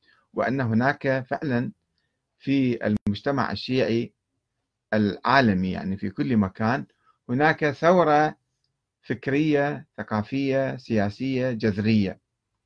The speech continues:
وهي الانتقال من فكر التقية والانتظار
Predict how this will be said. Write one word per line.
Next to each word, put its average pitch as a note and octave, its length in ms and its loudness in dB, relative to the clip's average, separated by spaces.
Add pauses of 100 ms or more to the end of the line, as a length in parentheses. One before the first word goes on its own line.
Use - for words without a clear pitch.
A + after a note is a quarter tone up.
(460)
وهي B2+ 580 2 (520)
الانتقال A#2 760 0 (340)
من A#2 140 -2
فكر E3 340 -2
التقية D3+ 480 2
والانتظار A#2+ 840 2